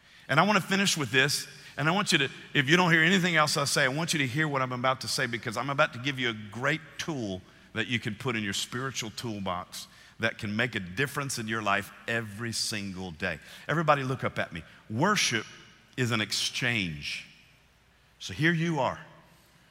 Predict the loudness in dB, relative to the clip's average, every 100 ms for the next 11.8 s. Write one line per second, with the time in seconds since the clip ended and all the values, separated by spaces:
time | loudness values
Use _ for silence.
0 | -16 -4 0 0 -2 0 0 0 -4 -6
1 | -10 -14 -20 _ _ -6 -2 0 -2 -2
2 | -2 -2 -4 -8 -10 -16 -20 _ _ -4
3 | -2 0 2 2 2 0 -2 -2 -2 -2
4 | -4 -2 -2 -2 -6 -10 -18 -20 -20 -12
5 | 2 2 2 0 0 0 0 -2 -2 -4
6 | -4 -6 -4 -2 -2 -2 -4 -2 -2 -2
7 | -4 -8 -20 -20 -6 -2 0 -2 0 4
8 | 4 2 -4 -20 -20 -20 _ _ _ _
9 | _ _ _ _ _ -8 0 0 0 -4
10 | -2 4 4 4 2 4 4 2 -4 -4
11 | -2 0 -2 0 -2 -2 -10 -20